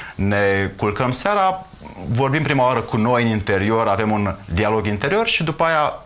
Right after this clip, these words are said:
exprimăm prin cuvinte ceea ce, uh, vrem să transmitem celorlalți. Și de obicei acest limbaj este, uh, cam același în fiecare zi, cu excepția anumitor contexte în care noi, uh,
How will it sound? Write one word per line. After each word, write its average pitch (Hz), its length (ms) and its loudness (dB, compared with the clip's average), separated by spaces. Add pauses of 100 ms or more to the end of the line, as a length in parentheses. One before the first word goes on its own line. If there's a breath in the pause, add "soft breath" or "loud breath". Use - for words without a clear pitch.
exprimăm 117 680 0
prin 113 200 0
cuvinte 117 440 -2
ceea 117 260 0
ce, 113 300 0 (300 loud breath)
uh, - 160 -2 (140)
vrem 107 240 0
să - 80 -4
transmitem 101 420 -2
celorlalți. 80 600 -2
Și - 160 0
de 117 100 0
obicei 135 340 0
acest 143 340 -2
limbaj 120 460 0
este, 120 460 0 (380 loud breath)
uh, 98 320 0 (100)
cam 180 240 0
același 151 480 0
în 127 80 2
fiecare 120 500 0
zi, 160 120 0
cu 185 120 -2
excepția 160 480 -2
anumitor 131 480 0
contexte 117 520 -2
în 117 60 2
care 110 280 0
noi, 110 300 0
uh, 107 80 2